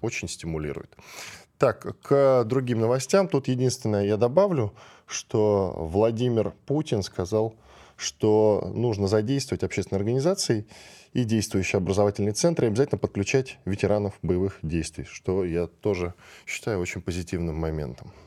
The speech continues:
А далее уже новости не столько приятные, сколько хорошие.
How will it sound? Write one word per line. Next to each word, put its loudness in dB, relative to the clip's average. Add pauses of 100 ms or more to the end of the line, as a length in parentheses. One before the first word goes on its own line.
(720)
А 4
далее 6
уже 2
новости 0 (220)
не -6
столько -6
приятные, -2
сколько -8
хорошие. 0